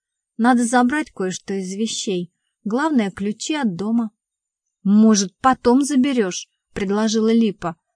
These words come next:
«Нас ведь все ждут». «Я ненадолго. Заодно заберу свой «Опель», а то угонят».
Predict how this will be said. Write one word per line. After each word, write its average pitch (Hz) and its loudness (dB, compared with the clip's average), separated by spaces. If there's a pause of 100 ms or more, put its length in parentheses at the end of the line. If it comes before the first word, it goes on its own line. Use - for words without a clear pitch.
«Нас 285 -2
ведь 320 -2
все - -4
ждут». 254 -6 (640)
«Я 220 2
ненадолго. 233 -2 (340)
Заодно 294 -2
заберу 190 -6
свой 196 -8
«Опель», 277 -6 (260)
а 233 -6
то 302 -4
угонят». 214 -2